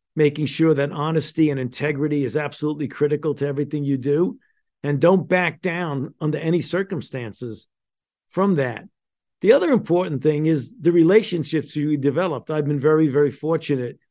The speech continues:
I have a wife who is just most extraordinary. Uh, she's, uh, brilliant intellectually. She is, uh, you know, the anchor in my life in the sense that she has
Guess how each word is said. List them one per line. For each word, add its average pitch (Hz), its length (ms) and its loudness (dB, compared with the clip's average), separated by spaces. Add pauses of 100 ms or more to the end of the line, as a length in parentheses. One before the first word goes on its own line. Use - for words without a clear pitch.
(480)
I 143 100 -4
have 160 160 0
a 156 80 4
wife 160 460 2
who 156 160 2
is 135 140 -2
just 156 280 -4
most 147 260 0
extraordinary. 135 840 -4 (480)
Uh, 143 220 -2
she's, 160 520 -4
uh, 147 220 -4
brilliant 160 540 4
intellectually. 151 920 -2 (520)
She 175 320 4
is, 135 200 2
uh, 170 160 0
you 170 160 2
know, 147 440 0
the 175 280 0
anchor 175 480 2
in 151 180 0
my 143 200 -4
life 143 440 -4 (600)
in 165 100 2
the 151 120 2
sense 165 400 0
that 147 260 0 (500)
she 185 300 0
has 160 360 0